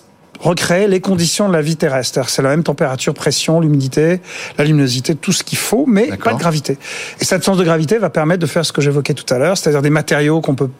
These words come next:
Speaker 1: très difficilement, voire pas fabriquer sur Terre, bénéficier de cet environnement pour développer de nouvelles classes de médicaments, euh, ou des productions agricoles comme ce que nous avons développé depuis quelques années maintenant chez, chez Space Cargo Unlimited.
Speaker 2: Quand la production est terminée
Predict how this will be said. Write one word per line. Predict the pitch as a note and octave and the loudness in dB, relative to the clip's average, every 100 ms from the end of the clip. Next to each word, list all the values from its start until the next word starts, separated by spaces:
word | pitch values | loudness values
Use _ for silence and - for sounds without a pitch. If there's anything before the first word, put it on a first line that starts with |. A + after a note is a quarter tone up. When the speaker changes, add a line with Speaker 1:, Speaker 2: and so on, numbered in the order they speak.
| - | -8
Speaker 1:
très | - F3+ | -4 0
difficilement, | E3+ D3+ D3+ - E3 E3+ | 0 -2 -2 2 2 2
voire | D3 | 0
pas | - C#3+ | -2 -2
fabriquer | C#3 C3+ C#3 | -2 -2 -4
sur | - - | -4 -2
Terre, | D#3+ F3+ A3 - - - - - | 0 0 -2 -8 -10 -10 -12 0
bénéficier | D3 F#3+ G3+ G3 - G3+ | 2 4 2 -2 -2 -2
de | |
cet | - F3+ | 0 -2
environnement | D3+ D#3 D#3+ E3 | 0 2 2 0
pour | E3 D3 | 0 0
développer | C3+ C3+ D3 | 0 2 2
de | C3+ | 4
nouvelles | C#3 D#3 C#3+ | 4 2 2
classes | F3+ G3+ | 0 2
de | E3 | 2
médicaments, | D#3 C#3+ C#3 C3 C3+ F#3+ - - - - - | 2 0 -2 0 0 -2 -4 -14 -14 -8 -2
euh, | D3 | 0
ou | A3 G3+ A3+ | 2 4 4
des | E3+ | 2
productions | C3+ - - D#3 D3 F3 | -2 -6 -2 0 0 0
agricoles | D#3 C#3+ C3 E3 F#3+ | 0 0 2 0 0
comme | D#3 | -2
ce | C#3 | -2
que | E3+ | 0
nous | D3 C#3+ | 2 2
avons | C#3+ E3 | 2 2
développé | D3 C3+ C3+ E3 | 2 2 0 0
depuis | D3+ - C#3+ | -2 -2 -4
quelques | C#3+ C3+ C#3 | -2 0 0
années | C3 D3 | 2 2
maintenant | B2+ - C3+ | 0 0 -2
chez, | C3+ - C3+ | -2 -2 -2
chez | C3 C#3 | 0 0
Space | E3 D3 | 0 0
Cargo | C#3 C#3+ | 0 2
Unlimited. | C#3+ B2+ A#2 B2 B2 | 2 2 0 -4 -6
Speaker 2:
Quand | - F3 | -2 0
la | B2+ | 0
production | - G#3 E3 E3 - - E3 D3 A#2+ - - - | 0 0 2 0 0 0 2 2 -2 -10 -12 -8
est | A2 | -4
terminée | - D#3 C3+ B2 A#2+ D#3+ | 0 2 2 4 2 0